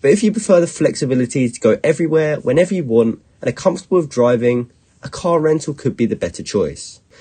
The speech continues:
But please note that the prices and benefits can change, so it's always a good idea to double check the latest information when planning your trip. So that's been my video comparing the Swiss Travel Pass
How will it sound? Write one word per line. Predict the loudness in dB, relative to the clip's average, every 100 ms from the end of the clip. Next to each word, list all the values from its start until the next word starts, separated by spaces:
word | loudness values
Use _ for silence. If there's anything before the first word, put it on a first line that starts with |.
| -10
But | -4 2
please | 4 4
note | 2 2
that | -2
the | -10
prices | -4 0 0 0 -2
and | -2 0
benefits | 0 0 0 -2
can | -4 -6
change, | -2 -2 -2 -4 -10
so | -4 -2
it's | 0
always | 0 0
a |
good | -2 0
idea | 0 2 0
to | 0
double | -2 -2 -2
check | -2 -4 -4
the |
latest | -2 -2 -2 -6
information | -8 -4 -6 -4 -4 -4 -6 _
when | -4 -4
planning | -2 -4 -4
your | -6
trip. | -6 -6 -6 -12 -20 _ _ _ _ _
So | 0 2
that's | 4 2
been | 2 0
my | 2
video | 2 2 2 2
comparing | -2 -2 -2
the | -2
Swiss | -2 -2 -2
Travel | -2 -2
Pass | -2 0 0 -2